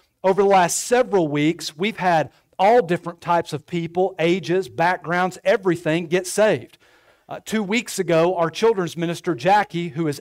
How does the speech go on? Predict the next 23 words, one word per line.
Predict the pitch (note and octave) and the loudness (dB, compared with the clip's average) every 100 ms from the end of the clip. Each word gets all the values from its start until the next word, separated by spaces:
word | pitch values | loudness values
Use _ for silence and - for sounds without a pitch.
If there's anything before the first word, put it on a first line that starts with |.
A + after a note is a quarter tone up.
| - | -4
absolutely | F#3+ F#3+ F3 F3+ F3+ E3 | -2 -4 -2 0 0 -2
crushing | C#3+ - - G#3+ A3+ F3 | -8 -12 -2 0 0 0
it | E3+ F3 - - - | 0 0 -6 -20 -8
in | F3 | -2
the | F3 | 0
new | F#3+ | 0
facility | G3 E3+ G3+ G3+ F3+ | 0 0 4 6 4
with | D#3+ - | 2 2
kids. | A3 F3+ D#3+ | 4 4 4
Amen, | F#3 F#3+ G#3 | 2 2 2
y'all? | G#3+ G#3+ G#3 | 4 4 2
She's | A3 G#3+ | 0 2
got | F#3+ C3+ - _ | 2 2 -8 _
Six | - G#3 A3 - | -2 2 2 4
Flags | A3+ A3 G#3+ | 4 4 2
over | G3+ G3+ G#3 | 2 2 2
Jesus | F3+ G#3 F#3 F#3 | 0 -2 -2 -4
with | F#3 | -2
those | G3 F#3 | 0 0
kids. | - G#3+ E3 D3 | 2 4 4 0
Come | - G#3 | 0 2
on, | F3+ | 2
y'all. | E3+ F3 F3 | 4 4 4